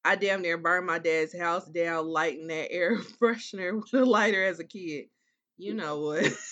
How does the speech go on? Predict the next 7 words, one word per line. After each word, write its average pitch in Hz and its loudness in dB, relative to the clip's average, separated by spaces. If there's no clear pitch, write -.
<laughs> 220 0
I 208 2
bet 190 2
he 180 -8
whooped 170 -10
your 170 -4
ass 160 -4